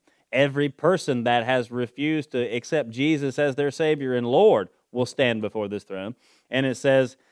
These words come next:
and it says, "And they're judged according to their works by the things which were written in the books. The sea gave up the dead who were in it, and death and Hades delivered up the dead who were in them. And they were judged, each one according to his works.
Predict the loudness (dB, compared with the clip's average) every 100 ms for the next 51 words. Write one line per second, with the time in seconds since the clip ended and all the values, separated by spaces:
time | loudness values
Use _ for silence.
0 | _ -2 0 -2 0 0 2 2 2 4
1 | 4 4 4 0 4 4 4 2 0 0
2 | 4 4 4 2 2 -2 0 2 2 0
3 | 0 0 0 0 -2 -2 0 0 0 0
4 | 0 -2 -8 -10 -4 -4 -4 -4 -2 0
5 | 0 0 -8 -20 _ _ _ _ _ _
6 | -6 -4 0 2 4 4 2 0 0 2
7 | 2 0 0 -2 -4 -4 -4 0 4 2
8 | 2 -2 -2 2 2 2 0 -2 -4 _
9 | _ -2 4 6 6 2 0 0 4 4
10 | 4 4 4 2 0 0 -2 -4 -8 _
11 | _ 0 2 2 2 4 0 2 4 2
12 | 0 -6 -6 -6 -4 -4 -4 0 2 2
13 | 0 -2 -2 0 2 2 0 -10